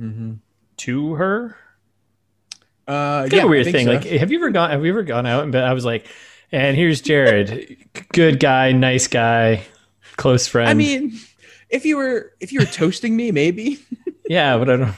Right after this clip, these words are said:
Speaker 2: I mean
Speaker 1: That's what they're doing here. That, you know, to the youngest, the
Speaker 2: I
Speaker 1: hottest vice president in the history of Garble. I couldn't hear anything after that,
Speaker 2: Yeah,
Speaker 1: so.
Speaker 2: adver-, advertising. <laughs> I guess that's true. I guess they're toasting her 'cause she obviously won the account. So,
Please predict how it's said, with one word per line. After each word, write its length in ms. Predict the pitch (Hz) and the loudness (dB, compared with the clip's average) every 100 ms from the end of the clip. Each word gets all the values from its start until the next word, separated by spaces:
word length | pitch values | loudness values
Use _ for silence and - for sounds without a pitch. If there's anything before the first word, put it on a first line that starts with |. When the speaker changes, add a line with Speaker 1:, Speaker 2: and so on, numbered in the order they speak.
| - | -8
Speaker 2:
I 40 | |
mean 100 | 135 | -4
Speaker 1:
That's 140 | 294 262 | -2 0
what 80 | |
they're 100 | 185 | 0
doing 300 | 151 233 160 | 2 2 2
here. 240 | 131 123 156 | 0 -2 -2
That, 100 | 196 | -2
you 60 | |
know, 140 | 160 139 | -2 -2
to 120 | 185 | -2
the 100 | 175 | 0
youngest, 540 | 202 220 220 220 - | 2 2 2 0 -2
the 60 | - | -6
Speaker 2:
I 20 | 165 | -2
Speaker 1:
hottest 460 | 180 185 185 - | 0 2 0 -2
vice 220 | 156 165 | -2 -2
president 440 | - 160 156 165 165 | 0 -2 0 0 -2
in 60 | 147 | -2
the 60 | |
history 360 | 151 - 151 147 | -4 -4 -2 0
of 140 | 139 | -2
Garble. 540 | 131 143 139 139 139 131 | -2 -2 0 -2 -2 -2
I 80 | 131 | -4
couldn't 220 | 135 127 | -6 -6
hear 140 | 123 | -6
anything 300 | 120 117 120 | -8 -8 -10
after 260 | 117 113 113 | -10 -10 -10
that, 140 | 107 | -8
Speaker 2:
Yeah, 140 | 117 104 | -6 -4
Speaker 1:
so. 400 | 101 101 104 98 | -2 -2 -2 -4
Speaker 2:
adver-, 140 | - | -2
advertising. 600 | 110 98 101 101 98 104 | -2 0 0 0 -4 -4
<laughs> 0 | |
I 140 | 175 156 | 0 2
guess 300 | 202 220 - | 2 2 2
that's 180 | 104 - | -2 -2
true. 300 | - 85 104 | -6 -6 -6
I 100 | 156 | -4
guess 180 | 139 - | -4 -4
they're 100 | 110 | -4
toasting 360 | - 104 - | -2 -4 -4
her 20 | 101 | -8
'cause 140 | 101 | -8
she 200 | - 98 | -6 -8
obviously 280 | 92 - 95 | -8 -10 -8
won 200 | 95 92 | -8 -8
the 140 | 87 | -10
account. 400 | 80 - 73 - | -12 -14 -16 -16
So, 280 | - 78 | -16 -16